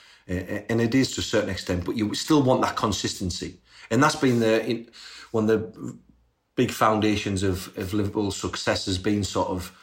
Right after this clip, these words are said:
maybe not the partnership with Van Dijk has been a bit of chopping and changing there, but,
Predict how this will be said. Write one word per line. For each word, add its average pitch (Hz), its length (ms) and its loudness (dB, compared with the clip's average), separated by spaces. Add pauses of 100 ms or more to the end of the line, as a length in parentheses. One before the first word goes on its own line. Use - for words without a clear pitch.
(520)
maybe 117 180 2
not 113 140 2
the - 60 -10
partnership - 540 2
with 101 140 -2
Van 101 200 2
Dijk 104 160 0
has 98 100 -8
been 98 220 0
a - 20 0
bit 104 160 0
of - 80 -12
chopping - 240 -4
and 92 100 -2
changing 92 400 -2
there, 104 200 0
but, 98 180 -4